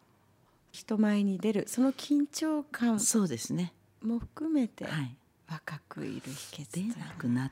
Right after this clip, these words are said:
Speaker 2: たらめっちゃ老けちゃうでしょうね、きっと。
Speaker 1: <laughs> 出なくなることはないと思うんですけれども。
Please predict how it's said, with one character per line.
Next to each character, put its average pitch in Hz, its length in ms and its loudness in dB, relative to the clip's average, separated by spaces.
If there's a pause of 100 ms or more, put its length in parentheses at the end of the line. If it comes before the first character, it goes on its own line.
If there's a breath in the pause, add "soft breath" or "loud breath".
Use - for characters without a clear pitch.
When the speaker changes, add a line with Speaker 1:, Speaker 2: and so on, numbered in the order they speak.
(160)
Speaker 2:
た 110 100 -6
ら 107 240 -8 (480 soft breath)
め 135 180 -2
っ 160 80 -10 (120)
ち - 140 -8
ゃ 233 40 -2
老 - 100 -12
け 175 140 -4
ち - 120 -4
ゃ 143 40 0
う 131 60 0
で 117 100 -2
し 120 160 -2
ょ 113 80 0
う 113 40 -2
ね、 117 100 2
き - 120 -8
っ - 40 -16 (220)
と。 110 180 -4
Speaker 1:
<laughs> 175 80 -4
出 220 180 0
な 359 140 -2
く 269 120 -4
な 247 120 0
る 240 80 -2
こ 220 100 -6
と 208 80 -4
は 202 80 2
な 247 180 4
い 349 80 0
と 233 180 4
思 254 380 4 (180)
う 226 40 -2
ん 220 40 -2
で 233 120 -2
す - 140 -18
け 214 120 0
れ 196 120 0
ど 202 120 -6
も。 196 100 -12